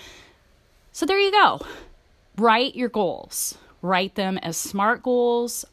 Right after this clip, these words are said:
I'm not going to bore you with the details on how to write smart goals because I think everybody on the planet has done an episode on writing smart goals. So you can simply Google that to learn how to write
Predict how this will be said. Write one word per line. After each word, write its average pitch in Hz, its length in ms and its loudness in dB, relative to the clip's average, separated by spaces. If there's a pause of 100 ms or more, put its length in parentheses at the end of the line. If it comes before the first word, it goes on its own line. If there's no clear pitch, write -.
(120)
I'm 185 200 2
not 208 200 0
going 180 280 -4
to 165 40 -8
bore 175 280 -2
you 170 120 -4
with 160 120 -10
the 147 80 -10
details 160 520 -4
on 151 120 -6
how 175 240 -4
to 190 80 -6
write 190 240 -4
smart 180 340 -6
goals 180 300 -2
because 160 440 -8
I 160 120 -8
think 160 280 -6
everybody 170 460 -6
on 160 80 -6
the 151 80 -6
planet 165 460 -6
has 156 240 -10
done 160 180 -6
an 165 120 -6
episode 160 680 -6
on 151 180 -8
writing 147 380 -6
smart 160 360 -8
goals. 160 340 -4
So - 100 -12
you 139 80 -10
can 151 120 -10
simply 139 320 -8
Google 170 480 -6
that 139 400 -6
to 156 100 -10
learn 147 320 -6
how 147 340 -6
to 160 240 -10
write 151 460 -6